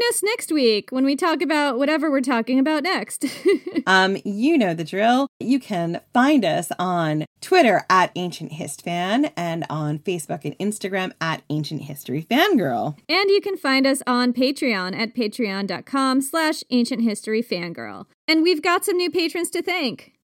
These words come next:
Speaker 2: Yes, we do. Thank you very much to Mark LeBlanc,
Speaker 1: Shannon Carone,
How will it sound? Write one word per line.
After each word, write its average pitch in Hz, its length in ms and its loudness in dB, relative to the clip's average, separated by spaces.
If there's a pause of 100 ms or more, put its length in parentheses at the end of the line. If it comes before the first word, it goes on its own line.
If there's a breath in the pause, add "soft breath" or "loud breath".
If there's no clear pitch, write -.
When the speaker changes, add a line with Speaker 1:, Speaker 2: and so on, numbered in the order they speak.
(140)
Speaker 2:
Yes, 190 400 0
we 208 100 -2
do. 214 400 -2
Thank 220 320 -2
you 233 80 2
very 208 220 0
much 196 300 -2
to 202 100 -6
Mark 170 440 -2
LeBlanc, 160 680 -4
Speaker 1:
Shannon 269 400 0
Carone, 254 480 -2